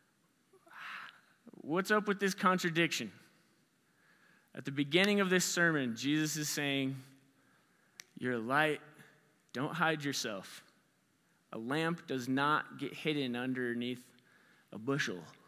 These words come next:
as the lullaby goes, "but let it shine."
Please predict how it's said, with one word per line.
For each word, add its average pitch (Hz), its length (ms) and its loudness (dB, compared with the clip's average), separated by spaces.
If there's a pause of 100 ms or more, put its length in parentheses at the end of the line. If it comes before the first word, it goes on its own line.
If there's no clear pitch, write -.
(540)
as 113 240 -10
the 101 240 -8
lullaby 110 560 -6
goes, 98 420 -8 (880)
"but 107 120 -8
let 139 280 -6
it 139 120 -8
shine." 123 560 -4